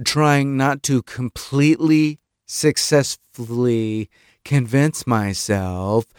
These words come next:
that I have cancer of the Lance Armstrongs. Do you understand? But no matter what I tell myself, I am convincing myself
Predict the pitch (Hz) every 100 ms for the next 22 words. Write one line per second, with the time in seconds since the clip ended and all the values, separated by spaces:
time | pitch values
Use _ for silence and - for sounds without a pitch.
0 | - _ - 139 131 131 123 127 123 117
1 | - 147 202 202 - 156 131 127 123 127
2 | 123 - - - 151 156 139 156 143 147
3 | 147 147 - 170 180 165 - 139 113 98
4 | 90 - _ - - _ _ _ _ _
5 | _ _ _ _ _ _ _ _ _ _
6 | _ _ _ _ _ _ _ _ 143 170
7 | 156 - 185 180 196 202 139 _ _ _
8 | _ _ _ _ _ _ _ _ _ _
9 | _ _ _ _ _ 165 185 202 196 185
10 | 175 165 151 139 139 226 254 214 139 131
11 | - 131 139 175 202 _ _ _ _ _
12 | 160 208 208 175 143 170 160 247 240 190
13 | 147 127 123 - 135 131 170 190